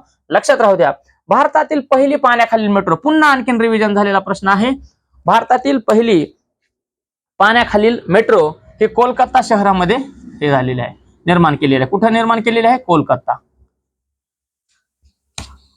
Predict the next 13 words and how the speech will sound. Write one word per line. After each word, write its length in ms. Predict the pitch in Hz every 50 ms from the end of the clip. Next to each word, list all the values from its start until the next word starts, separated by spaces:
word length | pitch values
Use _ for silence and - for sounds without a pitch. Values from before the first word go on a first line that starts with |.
| _ _ _ _
कोलकाता. 560 | - 147 160 151 139 - 143 139 - - - 139 - _ -
पश्चिम 280 | - 185 - 254 240 233
बंगालची 320 | 233 233 233 233 226 240
राजधानी 440 | 233 226 226 220 196 226 226 226 240 269 - - _ _ _ _ _ _ -
कोलकाता. 500 | 170 156 143 139 135 123 123 - 139 135
हे 140 | - - 214
सुद्धा 260 | 220 226 220 202 226
एक 140 | 220 220 214
प्रश्न 220 | - - 190 226 208
इथं 160 | 208 202 208
कव्हर 260 | 208 208 196 196 190
झालेला 280 | 185 190 190 196 196 196
आहे. 180 | 196 220 247